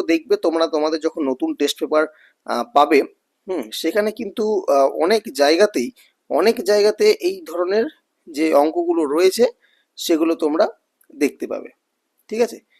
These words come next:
আচ্ছা, আর একটা একবার বলে দিই, দেখো তোমাদের এই যে জায়গাটা, যদি এই জায়গাটা কনসেপ্টটা এখনো ক্লিয়ার না হয়ে থাকে, তোমরা আর একটা জিনিস তোমরা ভালোভাবে খেয়াল করতে পারো। এই যে প্রথম লাইনটা রয়েছে,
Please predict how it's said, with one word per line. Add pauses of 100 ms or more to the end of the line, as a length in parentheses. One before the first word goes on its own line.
(360)
আচ্ছা, (480)
আর
একটা
একবার
বলে
দিই,
দেখো
তোমাদের (120)
এই
যে
জায়গাটা,
যদি
এই
জায়গাটা
কনসেপ্টটা
এখনো
ক্লিয়ার
না
হয়ে
থাকে,
তোমরা
আর
একটা
জিনিস
তোমরা
ভালোভাবে
খেয়াল
করতে
পারো। (540)
এই
যে
প্রথম
লাইনটা
রয়েছে,